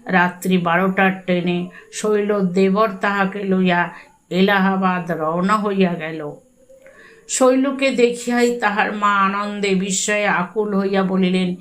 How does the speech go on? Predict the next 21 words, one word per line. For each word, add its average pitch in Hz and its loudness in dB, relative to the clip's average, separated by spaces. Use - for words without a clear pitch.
"এ 226 2
কি 311 0
শৈলী, 196 0
তুই 247 0
যে 294 -4
এমন 190 0
হঠাৎ?" 254 0
শৈল 185 0
ঢোক 175 -2
গিলিয়া 180 2
বলিল, 180 -2
"কেন 180 -2
মা, 208 0
আমাকে 185 2
কি 233 0
আসতে 208 0
নেই? 208 -2
তোমরা 185 2
তো 185 -4
আনলে 175 0
না, 208 -2